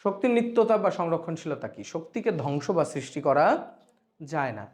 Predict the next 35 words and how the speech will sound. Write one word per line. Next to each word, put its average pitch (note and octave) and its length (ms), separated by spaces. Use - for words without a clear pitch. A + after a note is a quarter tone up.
এক C#3 240
রূপ D3+ 160
থেকে E3+ 280
অন্য F3 180
রূপে D3 260
শুধুমাত্র C#3+ 460
রূপান্তর F#3+ 840
করা C3+ 340
যায় A2+ 260
মাত্র। G2+ 420
তার E3 100
মানে E3+ 120
তাপ E3+ 280
শক্তিকে F3 480
তুমি F3 400
যান্ত্রিক D#3 360
শক্তিতে D#3+ 400
রূপান্তর D3 360
করতে - 260
পারো, C3+ 180
যান্ত্রিক B2+ 440
শক্তিকে D#3 420
বিদ্যুৎ C#3 300
শক্তিতে D#3 400
রূপান্তর C#3+ 340
করতে C3 220
পারো, B2+ 180
বিদ্যুৎ D3+ 320
শক্তিকে F#3+ 360
আবার D#3 260
যান্ত্রিক D#3+ 300
শক্তিতে D3 340
রূপান্তর C#3 320
করতে C3 220
পারো, B2 300